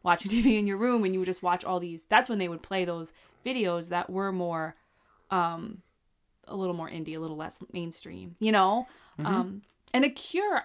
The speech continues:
Speaker 1: I love The Cure.
Speaker 2: Okay.
Speaker 1: But no, I can't, I can't tell you that I loved them in nineteen ninety-two. I think I got into them in, like, my early twenties, really bad. Like, I just bought a Cure
Speaker 2: Record, yeah.
Speaker 1: acoustic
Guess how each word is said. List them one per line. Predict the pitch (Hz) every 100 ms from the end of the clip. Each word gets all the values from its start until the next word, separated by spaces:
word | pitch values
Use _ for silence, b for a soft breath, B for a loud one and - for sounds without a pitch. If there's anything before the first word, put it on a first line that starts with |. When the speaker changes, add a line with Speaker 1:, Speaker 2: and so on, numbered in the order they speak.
| -
Speaker 1:
I | 202 226 240 233 226 208 b b b _
love | 190 180 185
The | 214
Cure. | - 254 262 320 _ _ -
Speaker 2:
Okay. | - 113 156 - -
Speaker 1:
But | 403
no, | 403 330
I | 277
can't, | - 294 277
I | - 220
can't | - 254 240
tell | 226
you | 202
that | 190
I |
loved | 180 180 180
them | 185 175 170 -
in | 180 175
nineteen | 175 170 - 170
ninety-two. | 160 160 160 277 285 247 220 - _ - - -
I | 220
think | - 233 269
I | 285 190 -
got | 190
into | 180 180 180
them | 170 165
in, | 160
like, | 156 165 -
my | - - -
early | 165 180
twenties, | - - - 170
really | 170 165
bad. | - -
Like, | 208
I |
just | 226 262
bought | 202 190 - b b b b -
a | 190
Cure | 190 220 208 196 190 185 b b b _ _
Speaker 2:
Record, |
yeah. | -
Speaker 1:
acoustic | 156 226 117 208 202 202